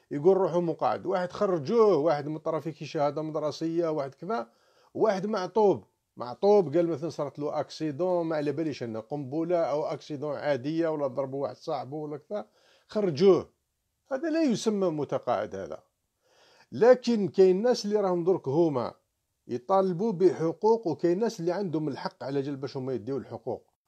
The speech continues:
ولكن فيه ناس اللي راها درك هي تخلط، فيه ناس اللي راها هي توجه،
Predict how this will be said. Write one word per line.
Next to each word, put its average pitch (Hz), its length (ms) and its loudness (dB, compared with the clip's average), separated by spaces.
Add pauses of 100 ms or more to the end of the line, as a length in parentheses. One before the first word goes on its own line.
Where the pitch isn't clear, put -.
(400)
ولكن 202 520 0
فيه 247 520 -2
ناس 190 480 -2
اللي 160 260 -4
راها 151 320 -4
درك 156 300 -6
هي 165 280 -4
تخلط، - 800 -6 (520)
فيه 175 280 0
ناس 190 320 -4
اللي 180 220 2
راها 160 300 -2
هي 180 420 0
توجه، 143 640 0